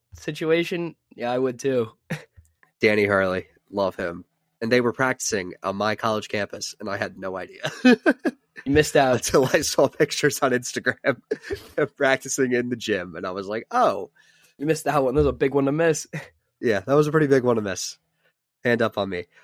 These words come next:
Speaker 2: Uh, in the South region, the South region, the big story is absolutely one hundred percent Princeton.
Speaker 1: Princeton.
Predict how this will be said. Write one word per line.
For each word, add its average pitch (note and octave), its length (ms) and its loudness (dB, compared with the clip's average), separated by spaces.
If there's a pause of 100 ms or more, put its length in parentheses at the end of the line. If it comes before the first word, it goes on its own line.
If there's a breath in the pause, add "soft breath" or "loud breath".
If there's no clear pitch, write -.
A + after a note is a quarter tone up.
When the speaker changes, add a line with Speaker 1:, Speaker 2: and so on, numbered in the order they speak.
(140 soft breath)
Speaker 2:
Uh, B2 280 6
in C3 140 4
the B2 80 2
South D#3 400 2
region, C3 300 2
the G#2 60 -8
South D#3+ 260 2
region, C3 260 0
the A2+ 60 -4
big C#3 180 0
story A#2 460 2 (720 loud breath)
is A2+ 260 -2 (100)
absolutely C#3 680 0
one A#2+ 260 0
hundred B2+ 220 -2
percent G#2 520 -4 (920)
Princeton. - 540 0 (640)
Speaker 1:
Princeton. - 400 0